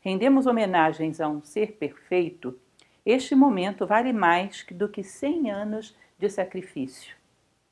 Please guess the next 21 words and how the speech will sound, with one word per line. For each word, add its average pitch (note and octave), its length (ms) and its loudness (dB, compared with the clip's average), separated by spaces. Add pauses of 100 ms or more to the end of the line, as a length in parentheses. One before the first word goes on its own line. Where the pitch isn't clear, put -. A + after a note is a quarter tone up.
(360)
Mais C#3 220 -6
um C#3+ 120 -2
elemento D3 380 -2
que - 100 -20
temos E3 200 -6
comentado E3 720 0
muito. E3+ 560 -8 (400)
A C#3 100 -8
postura A#3 680 0
que F#3+ 180 -8
temos C#3 720 -6
em D#3+ 120 -10
relação E3 680 -2
àquilo G#3 400 -6
que - 140 -8
é C#3+ 100 -2
sagrado. B2 560 -8 (340)
A D#3+ 100 -4
ideia G3+ 260 0
do G3 100 -4
sacrifício, B3+ 1200 -6